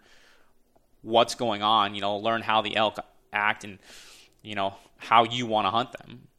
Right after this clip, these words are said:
You know, when, when I was growing up, I was fortunate to be successful because my dad put me in a tree stand and I sat over water.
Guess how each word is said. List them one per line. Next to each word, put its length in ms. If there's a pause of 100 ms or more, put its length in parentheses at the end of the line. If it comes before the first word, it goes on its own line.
(120)
You 120
know, 80
when, 140
when 220
I 100
was 100
growing 240
up, 320
I 140
was 100
fortunate 340
to 60
be 80
successful 420
because 260
my 160
dad 280
put 120
me 80
in 60
a 40
tree 200
stand 320 (400)
and 120
I 80
sat 260
over 160
water. 460